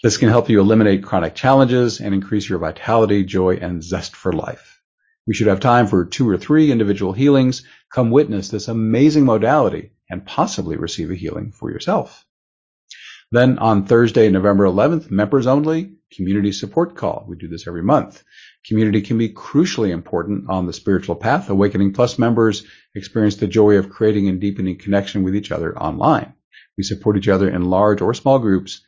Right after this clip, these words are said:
from the comfort of our home. And then every Monday, New Earth Support Team, open to everybody all the time for free. In this popular weekly event, we first create our sacred container and invoke embodied awakening.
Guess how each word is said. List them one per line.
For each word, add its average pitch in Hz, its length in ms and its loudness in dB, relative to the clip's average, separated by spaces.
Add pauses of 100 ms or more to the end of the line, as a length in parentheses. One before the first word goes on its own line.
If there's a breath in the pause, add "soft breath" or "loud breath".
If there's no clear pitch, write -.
(160)
from 98 140 -6
the 92 80 -6
comfort 82 380 -8
of 80 100 -8
our 80 120 0
home. 90 320 -10 (320 soft breath)
And 101 160 0
then 113 320 0
every 190 540 2
Monday, 185 560 2 (260)
New 147 460 4
Earth 135 240 0
Support 135 540 -2
Team, - 380 -12
open 110 280 -4
to 113 280 -2
everybody 101 760 2
all 104 160 0
the 120 80 -6
time - 420 -8 (460 loud breath)
for - 140 -14
free. - 420 2 (760 loud breath)
In 123 120 4
this 113 140 4
popular 123 420 4
weekly 113 320 2
event, 117 320 2
we 104 120 -4
first 104 280 -2
create 107 240 -2
our 92 100 0
sacred 107 500 -4
container 131 520 2
and 101 180 -6
invoke 95 460 -4
embodied 82 500 -6
awakening. 95 540 0